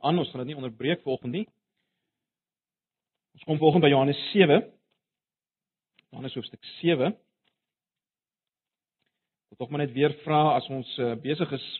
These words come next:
met die boodskap, laat u die Bybel sal oophou. U moet my volg, ehm,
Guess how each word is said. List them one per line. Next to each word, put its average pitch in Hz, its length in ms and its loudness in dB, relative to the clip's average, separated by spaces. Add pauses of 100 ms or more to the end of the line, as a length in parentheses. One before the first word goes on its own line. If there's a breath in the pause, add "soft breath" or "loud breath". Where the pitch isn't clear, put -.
met 120 100 -12
die 113 80 -10
boodskap, 143 400 -2
laat 120 100 -4
u 123 60 -8
die 117 80 -10
Bybel 139 300 -2
sal 139 100 -10
oophou. 160 400 4
U 131 140 -2
moet 151 180 -8
my 131 220 -8 (800)
volg, 170 380 6
ehm, 117 280 -2